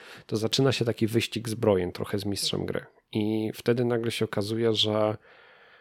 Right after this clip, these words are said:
my gramy przeciwko sobie, a, a nie razem, więc ten stopień trudności powinien być wysoki, ale nie, i czasami może być wręcz nie do przejścia, żeby gracze mieli możliwość wycofania się, ale taką możliwość m-, powinni dostać,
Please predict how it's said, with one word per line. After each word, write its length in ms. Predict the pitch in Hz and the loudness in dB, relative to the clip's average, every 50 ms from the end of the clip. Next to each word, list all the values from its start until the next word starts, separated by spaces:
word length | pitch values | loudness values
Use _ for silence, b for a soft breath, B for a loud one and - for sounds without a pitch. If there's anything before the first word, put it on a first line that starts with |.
| B B B B _ | B B B B _
my 240 | 113 113 117 123 - | 0 2 2 2 0
gramy 460 | - 113 117 117 113 113 110 104 104 | 2 4 4 4 6 6 4 4 2
przeciwko 560 | - - - 107 - - 120 - - - 113 113 | 0 -2 -4 -4 -2 -2 -6 -6 -4 -4 -4 -2
sobie, 480 | - - 101 95 113 127 160 190 190 - _ _ _ _ _ _ _ _ - | 0 0 0 2 2 2 2 2 0 -4 _ _ _ _ _ _ _ _ -4
a, 340 | 107 104 107 110 107 104 - | -2 0 0 0 -2 -4 -2
a 120 | - 113 | -2 0
nie 200 | 113 113 113 113 | 0 2 2 4
razem, 380 | 113 110 101 92 95 90 90 87 | 4 4 2 2 0 -4 -6 -6
więc 240 | 92 95 95 - | -6 -8 -8 -6
ten 120 | - 117 104 | -4 -4 -4
stopień 340 | - - 135 127 - 135 117 | -2 -2 -2 0 0 -2 -2
trudności 500 | - - 113 110 117 107 - - - - | -2 -2 -2 -2 -2 -4 -4 -8 -12 -6
powinien 520 | - 113 101 98 120 147 170 160 135 113 | -4 -2 0 0 2 2 2 0 0 0
być 160 | 110 104 101 | -2 -4 -4
wysoki, 520 | 104 104 - - 101 92 - - 123 135 - - | -6 -4 -2 -2 -2 -2 -2 0 -2 -2 -2 -2
ale 200 | - 117 113 113 | 0 0 2 2
nie, 260 | 117 120 117 117 - - 117 - - - _ - 151 - - | 2 0 0 0 -2 -4 -8 -10 -12 -12 _ -8 -8 -8 -8
i 140 | - 131 | -8 -4
czasami 400 | - - 110 - - 123 123 117 | -4 -4 -2 -2 0 0 2 2
może 260 | 113 113 117 107 113 107 | 2 2 2 2 0 0
być 240 | 110 107 - - - - | -2 -4 -4 -6 -4 -2
wręcz 280 | 110 110 104 - - | 0 0 0 0 0
nie 100 | 117 110 | 0 2
do 100 | 110 113 | 2 0
przejścia, 420 | - - - 120 104 - - - 95 | 0 2 0 0 0 0 -2 -2 -2
żeby 220 | - 107 101 107 | -2 0 0 -2
gracze 320 | - - 117 - - - | 0 0 0 0 2 0
mieli 180 | 107 104 104 104 | 2 2 2 2
możliwość 480 | 104 107 98 95 113 107 107 107 95 98 | 0 0 0 0 -2 -2 0 0 -2 -2
wycofania 520 | 101 101 - - - - 95 87 87 85 | -6 -6 -6 -8 -6 -4 -2 -2 -2 -2
się, 140 | - - 107 | 0 0 0
ale 120 | 101 104 | 0 0
taką 220 | - 110 - - 107 | -2 -2 -2 0 0
możliwość 520 | 104 104 95 101 104 101 104 98 - - | 0 -2 -2 -4 -4 -4 -4 -6 -4 -4
m-, 120 | 104 101 - - - | -4 -4 -6 -4 -4
powinni 380 | - 101 98 101 95 92 90 | -2 0 0 0 0 -2 -2
dostać, 520 | 107 - - - - 113 120 151 151 - | -6 -8 -8 -2 0 2 4 4 2 0